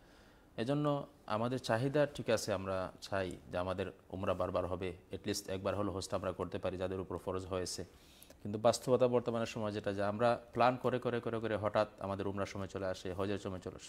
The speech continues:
সময় চলে আসে, আমরা কিন্তু অন্য প্ল্যানে আমাদের সময়টা ব্যয় করে দিই। যেমন আমরা কীভাবে আমার সফরটা হবে, কীভাবে আমার হোটেল হবে, কীভাবে আমি গিয়ে ওখানে সেলফি তুলবো, কীভাবে পিকচার তুলবো, এরকম, এ, অনেক জিনিস,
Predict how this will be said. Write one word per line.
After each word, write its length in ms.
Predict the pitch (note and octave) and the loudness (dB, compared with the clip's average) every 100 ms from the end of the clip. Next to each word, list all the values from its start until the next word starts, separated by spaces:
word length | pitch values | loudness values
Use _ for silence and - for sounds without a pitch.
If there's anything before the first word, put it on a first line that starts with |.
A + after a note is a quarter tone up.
| - | -6
সময় 200 | G2 F#2 | -6 -4
চলে 200 | F#2+ F#2 | -2 -2
আসে, 200 | E2+ - - - - - - | -4 -8 -18 -20 -20 -20 -10
আমরা 180 | G2+ G#2 | -4 -2
কিন্তু 240 | A2 A2 - | -2 -4 0
অন্য 240 | A2+ A#2+ | 2 2
প্ল্যানে 300 | B2 C3+ C#3 | 2 2 2
আমাদের 320 | A#2 G#2+ G#2+ G2+ | 0 0 0 -2
সময়টা 480 | - G2+ F#2 - G#2 | -4 -4 -4 -4 -4
ব্যয় 160 | G2 F#2+ | -2 -2
করে 180 | F#2 F2+ | -2 -2
দিই। 100 | F#2 | 0
যেমন 220 | G2 F#2+ | 0 0
আমরা 260 | F2+ F#2+ F#2 - - - | -2 -2 -2 -6 -20 -6
কীভাবে 240 | A#2 A2 | 0 4
আমার 120 | G2+ G2+ | 4 2
সফরটা 440 | G#2+ F#2+ G2 G2 | -2 -6 0 0
হবে, 280 | G2 G2 F#2+ - - - | 0 -2 -4 -8 -20 -6
কীভাবে 180 | G#2+ G#2 | 0 2
আমার 200 | G2+ F#2+ | 2 0
হোটেল 280 | G2 G#2 | 0 -2
হবে, 300 | F#2 G2+ G2+ G2 - - - | 0 0 -2 -4 -10 -20 -8
কীভাবে 240 | G#2 G#2 | 0 2
আমি 180 | G2 G2+ | 2 2
গিয়ে 120 | G2+ | 2
ওখানে 260 | F#2 G2 G2 | 2 0 -2
সেলফি 300 | - F#2+ G#2 | -4 -4 -2
তুলবো, 360 | G2+ G2 G2 A2+ - - | -2 0 -2 -4 -16 -10
কীভাবে 240 | G#2+ G#2 G2 | -2 0 0
পিকচার 300 | G2 - G2+ | -2 -2 -2
তুলবো, 380 | G2+ G2 G2 F#2 - - - - - | 0 0 0 -2 -10 -20 -20 -16 -4
এরকম, 300 | A2 A#2+ C#3 | -2 0 -2
এ, 40 | - - - B2 A#2 A#2 - - - | -4 -8 -4 -2 0 -2 -4 -8 -4
অনেক 260 | G#2 A#2 | -2 0
জিনিস, 280 | A2+ A#2+ A2+ | 0 -2 -2